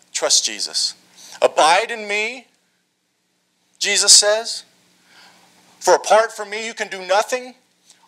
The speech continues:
Our job is to abide. When I'm calling you to be single-minded, when I'm calling you to devote, I am calling you to abide. Because it is even God that he, he not only did the work for us, he is doing the work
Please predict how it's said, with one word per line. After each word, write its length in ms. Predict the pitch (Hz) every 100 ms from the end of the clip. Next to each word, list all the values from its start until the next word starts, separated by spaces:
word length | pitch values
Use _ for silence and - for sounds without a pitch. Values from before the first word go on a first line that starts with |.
| -
Our 260 | 202 254
job 480 | 254 - 220 226 214
is 160 | 196 -
to 180 | 208
abide. 580 | 185 175 175 160 135 110 _ _ -
When 120 | 165
I'm 120 | 190 220
calling 360 | 247 240 233
you 80 | 226
to 100 | 208
be 100 | 214
single-minded, 720 | - 220 214 190 190 226 247
when 120 | 208
I'm 80 | 196
calling 260 | 190 226 226
you 80 | 214
to 120 | -
devote, 360 | 170 147 247 262 - -
I 400 | 220 254 262 214 -
am 80 |
calling 420 | 156 - 240 277 240
you 120 | 240
to 200 | - 220
abide. 520 | - 202 254 175 110 - _ _ _ _ _ -
Because 280 | - - 233
it 120 | 226
is 160 | 233 208
even 220 | 262 254 -
God 360 | 208 247 277
that 140 | 220 175
he, 120 | 220
he 240 | 190 190
not 180 | 233 247
only 220 | 254 220
did 300 | 147 214 247
the 40 | 262
work 220 | 233 214
for 140 | 214
us, 100 | 214
he 160 | 202 233
is 160 | 208
doing 400 | 170 185 254 269
the 100 | 220
work 320 | 185 202 190